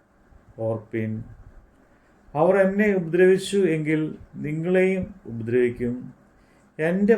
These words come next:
വചനം പ്രമാണിച്ചു എങ്കിൽ നിങ്ങളുടേതും പ്രമാണിക്കും. എങ്കിലും എന്നെ അയച്ചവനെ അവർ അറിയായകൊണ്ട് എൻ്റെ നാമനിമിത്തം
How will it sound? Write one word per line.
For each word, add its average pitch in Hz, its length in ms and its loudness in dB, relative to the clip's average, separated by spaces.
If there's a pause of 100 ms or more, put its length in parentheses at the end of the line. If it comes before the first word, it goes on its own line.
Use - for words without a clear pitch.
വചനം 190 380 0
പ്രമാണിച്ചു 180 600 -2 (880)
എങ്കിൽ 175 340 2 (200)
നിങ്ങളുടേതും 180 640 2
പ്രമാണിക്കും. 123 580 -6 (420)
എങ്കിലും 131 360 -6 (720)
എന്നെ 185 280 -2 (180)
അയച്ചവനെ 190 640 -2 (160)
അവർ 160 160 0 (320)
അറിയായകൊണ്ട് 151 760 0 (720)
എൻ്റെ 180 300 -2 (120)
നാമനിമിത്തം 170 720 -2